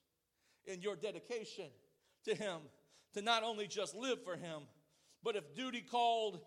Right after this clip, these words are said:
and the responsibility fell upon you and you were asked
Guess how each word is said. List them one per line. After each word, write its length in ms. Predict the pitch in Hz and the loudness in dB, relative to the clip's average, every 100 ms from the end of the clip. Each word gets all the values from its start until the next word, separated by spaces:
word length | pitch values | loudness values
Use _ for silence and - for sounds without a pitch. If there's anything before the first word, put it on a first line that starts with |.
| - - | -8 -4
and 140 | 208 | 0
the 60 | 208 | 0
responsibility 800 | 190 233 247 240 214 220 208 | 0 2 2 2 -2 0 0
fell 280 | 214 240 226 | 0 2 2
upon 340 | 214 220 208 208 | 2 0 -2 -2
you 400 | 208 196 180 156 - - - | -2 0 -2 -6 -14 -12 -4
and 240 | 214 170 - - _ _ | -2 -4 -12 -20 _ _
you 180 | 180 247 | -4 4
were 120 | 226 | 10
asked 760 | 226 254 254 - - - - | 10 10 6 2 -4 -6 -10